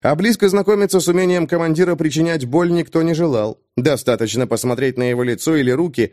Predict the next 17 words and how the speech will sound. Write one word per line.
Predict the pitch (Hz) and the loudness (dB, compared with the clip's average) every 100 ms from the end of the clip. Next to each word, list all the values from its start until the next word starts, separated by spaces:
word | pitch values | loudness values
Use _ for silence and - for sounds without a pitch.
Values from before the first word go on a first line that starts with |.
| _ - | _ -4
когда | 110 101 | 0 2
он | 101 98 | 2 0
без | 104 90 | -2 0
маски | 113 104 - | -4 -2 0
и | 107 | 0
перчаток, | 113 104 151 151 139 98 | 0 -2 -2 -2 -4 -4
чтобы | - 117 110 | -2 0 -2
сразу | - 101 107 107 | -2 -2 0 -2
понять. | 95 120 117 80 - _ _ | -2 -2 -2 -4 -8 _ _
Измыслить | - 151 202 208 190 170 | 2 2 2 2 0 2
достойную | 175 160 190 185 175 175 | -2 0 2 2 2 2
муку | 196 190 | 2 0
для | 147 147 | 0 0
любого | 147 165 151 | 2 2 0
провинившегося | 143 147 147 165 - 147 131 131 | 0 0 0 0 -2 -2 -2 -2
тот | 127 127 | -2 -4
сможет. | - 160 117 78 - | -4 -4 -4 -6 -16